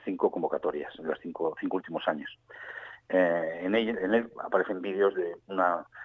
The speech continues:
duración media de quince, veinte minutos, donde especialistas de la materia, es decir, los profesores que formaron parte de la comisión que propuso el examen, o profesores de secundaria con una amplia experiencia en la corrección de exámenes de selectividad, proponen, ah,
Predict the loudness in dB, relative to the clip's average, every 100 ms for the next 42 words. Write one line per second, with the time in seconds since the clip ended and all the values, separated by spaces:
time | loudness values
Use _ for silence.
0 | -16 -16 -14 2 4 4 4 6 8 6
1 | 4 0 2 2 2 0 -2 -2 0 -2
2 | -2 _ -20 -20 -20 -4 0 2 8 10
3 | 10 6 -2 -2 2 2 6 6 6 4
4 | 2 0 0 0 -2 -4 -8 -8 -8 -10
5 | -6 -6 -6 -6 -2 0 0 2 2 4
6 | 0 0 -10 -8 -4 -4 -4 -8 -6 -6
7 | 2 4 4 -2 -10 -6 -2 0 2 2
8 | 2 2 -2 4 6 6 0 -2 -16 -16
9 | -16 -18 -14 -8 0 2 2 0 -4 -4
10 | -4 -4 -2 -2 -2 -6 -6 -8 -6 -8
11 | -2 -2 0 0 0 2 2 2 _ -20
12 | -18 -18 -20 _ 6 8 8 6 4 0
13 | -4 _ -6 -4 -4